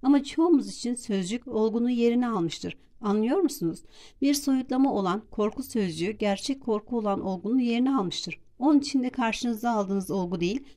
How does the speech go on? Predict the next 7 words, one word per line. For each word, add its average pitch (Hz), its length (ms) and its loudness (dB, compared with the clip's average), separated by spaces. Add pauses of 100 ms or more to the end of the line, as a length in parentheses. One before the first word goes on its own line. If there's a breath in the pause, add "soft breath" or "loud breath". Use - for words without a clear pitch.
(120)
soyut 294 360 0
sözcük 247 520 -4
olur. 156 220 -4 (440 soft breath)
Umarım 302 340 6
açıkça 262 400 -6
ifade 240 420 2
edebiliyorum. 233 580 -2